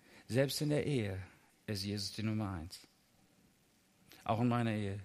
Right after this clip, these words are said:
Ist nicht meine Frau, ist auch nicht meine Kinder, ist auch nicht meine Arbeit, sondern Jesus.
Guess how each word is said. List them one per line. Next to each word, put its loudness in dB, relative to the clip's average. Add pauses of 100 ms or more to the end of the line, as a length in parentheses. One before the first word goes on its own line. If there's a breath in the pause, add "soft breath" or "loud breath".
(200)
Ist -6
nicht -2
meine 4
Frau, -2 (360 soft breath)
ist -10
auch 2
nicht 4
meine 4
Kinder, 0 (120)
ist -8
auch 0
nicht 2
meine 4
Arbeit, 2 (720 soft breath)
sondern 0
Jesus. -4